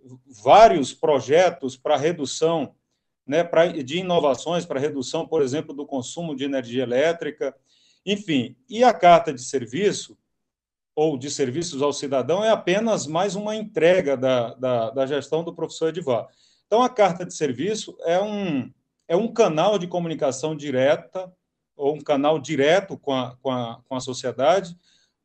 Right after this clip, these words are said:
para mostrar é, o que a, a universidade faz para o cidadão, de uma forma geral, com, com uma, uma, uma ficha de serviços, ou seja, todas as informações necessárias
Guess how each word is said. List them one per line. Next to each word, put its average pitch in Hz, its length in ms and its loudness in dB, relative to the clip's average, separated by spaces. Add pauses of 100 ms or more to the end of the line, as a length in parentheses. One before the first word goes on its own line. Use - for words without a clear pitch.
para 202 420 4
mostrar 202 800 2 (320)
é, 160 300 2
o 202 120 -2
que 208 720 -4 (100)
a, 147 340 -2
a 170 40 4
universidade 165 640 0
faz 185 640 2 (460)
para 147 580 4 (600)
o 151 220 -16
cidadão, 151 500 0
de 208 60 -6
uma 156 140 0
forma 131 280 -2
geral, 131 460 0
com, 151 300 -8
com - 160 -8
uma, 147 380 -4
uma, 123 460 -6 (200)
uma 135 180 -4
ficha 180 600 -2 (380)
de 135 100 -8
serviços, 131 680 -4
ou 127 100 -2
seja, 123 380 -6 (100)
todas 165 440 0
as 131 180 2
informações 131 720 -4
necessárias 135 840 0